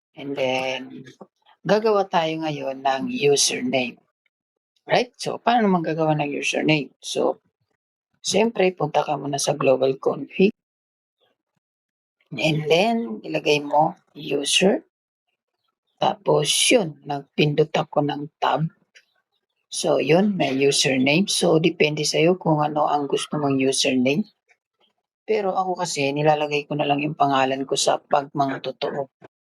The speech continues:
Kasi pag, ah, iba-iba, hindi ko kasi sinisave, malilito ako sa pagpinasok ko uli. So, ito yung aking real name.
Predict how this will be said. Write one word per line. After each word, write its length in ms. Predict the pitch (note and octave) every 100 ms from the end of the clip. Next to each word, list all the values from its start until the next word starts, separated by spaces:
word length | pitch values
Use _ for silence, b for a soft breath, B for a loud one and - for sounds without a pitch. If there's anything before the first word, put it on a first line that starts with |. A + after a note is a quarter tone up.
| _ _ _
Kasi 480 | E3 - D3+ C#3+ C#3 - -
pag, 240 | C#3+ C#3 _ -
ah, 480 | C#3+ C3+ C#3 C3+ D3+ -
iba-iba, 640 | C#3+ D3+ D#3 F3+ C3+ C3+ - - - _ _ _ _ _ _ _ _ -
hindi 240 | C#3+ C#3+ D3+
ko 80 | D#3+
kasi 240 | D3+ D#3+
sinisave, 640 | - D3+ D3 C#3 C3 A#2+ - _ F#3
malilito 640 | D#3 C#3+ C3+ C#3 - C#3
ako 320 | C#3 C#3+ C#3
sa 400 | _ - B2+ C3
pagpinasok 800 | - C#3 C3+ - C#3+ B2+ B2+ D3
ko 240 | - C3 B2+
uli. 160 | C3 - _ _ _ _ _ _ _
So, 400 | - D#3 C3+ B2+
ito 240 | - F#3 F#3
yung 240 | F3 D3+
aking 480 | C3+ C3+ - C3 C3
real 400 | C3+ B2+ B2+ B2+
name. 320 | B2+ D3 C3+